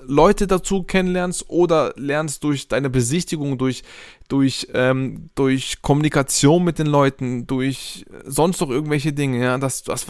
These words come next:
irgendwas, was dir auffällt oder was, was du Rückmeldung von den Mietern oder von dem Makler oder von dem Eigentümer bekommst, du lernst immer wieder dazu, deswegen bleib nicht stehen und warte nicht wie alle anderen, denn wenn du wie alle anderen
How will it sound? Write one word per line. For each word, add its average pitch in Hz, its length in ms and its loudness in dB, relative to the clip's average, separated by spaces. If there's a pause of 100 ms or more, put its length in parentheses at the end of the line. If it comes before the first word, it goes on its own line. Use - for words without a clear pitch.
irgendwas, 170 380 2
was 143 140 -2
dir - 140 -2
auffällt 143 440 4
oder 127 180 0
was, - 300 -6
was 135 120 -8
du 139 180 -6
Rückmeldung 151 760 0
von 127 160 -2
den 120 100 0
Mietern 151 380 -2
oder 123 180 -4
von 123 160 -8
dem 120 80 -4
Makler 139 480 -2 (380)
oder 127 80 -10
von 123 100 -4
dem - 100 -6
Eigentümer 165 440 0
bekommst, 139 520 -2 (340)
du 139 60 -4
lernst 185 260 2
immer 196 180 0
wieder 190 160 4
dazu, 190 260 0
deswegen 151 360 0
bleib 160 200 2
nicht 156 140 -4
stehen 156 240 -2
und 127 160 -4
warte 143 260 4
nicht 131 200 0
wie 123 80 2
alle 127 180 4
anderen, 123 440 2
denn 123 360 0
wenn 185 220 4
du 185 260 2
wie 147 80 -2
alle 135 160 2
anderen 160 380 2